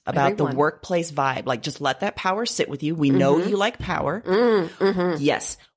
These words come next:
Speaker 1: What are the three things you would insist on having?
Speaker 2: Okay. These all have to do with everyone's individual office. So,
Speaker 1: Okay.
Speaker 2: first of all, if I ran the company,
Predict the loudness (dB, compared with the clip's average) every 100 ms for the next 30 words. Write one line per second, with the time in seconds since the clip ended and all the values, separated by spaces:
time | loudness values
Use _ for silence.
0 | -18 -2 0 0 0 0 -2 -6 -2 -2
1 | 0 0 0 0 0 -2 -2 -2 -4 -2
2 | -2 -2 -2 -6 -8 _ -6 -4 -2 -4
3 | -6 -10 -16 _ _ _ _ _ _ _
4 | -14 -4 -2 -2 -6 _ -20 -20 _ 2
5 | 2 0 0 -2 -2 -2 0 0 -2 -4
6 | -20 _ _ -2 0 2 0 0 -2 -2
7 | -4 -2 -2 -2 -4 -8 -8 -8 -10 -6
8 | -2 -2 -2 -2 -2 -2 -2 0 2 4
9 | 4 0 -8 -20 -20 _ _ _ _ _
10 | -2 -2 _ 0 2 4 2 2 0 -2
11 | -2 -4 -6